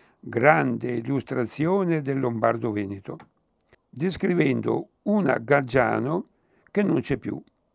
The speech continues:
se non nelle storie raccontate dagli anziani. Il Naviglio è sempre lì, naturalmente, e da molto,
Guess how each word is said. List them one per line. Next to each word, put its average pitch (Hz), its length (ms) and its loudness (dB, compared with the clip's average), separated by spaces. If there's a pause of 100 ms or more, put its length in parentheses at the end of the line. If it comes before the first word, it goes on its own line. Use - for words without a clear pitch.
(480)
se - 220 0
non 139 260 4
nelle 123 220 4
storie 143 420 2
raccontate 120 640 0
dagli 113 280 0
anziani. 107 520 -6 (1400)
Il 147 180 0
Naviglio 208 680 2
è 156 300 0
sempre 185 640 -4
lì, 156 220 0 (340)
naturalmente, 120 840 -2 (500)
e 117 140 -6
da 107 100 0
molto, 135 480 0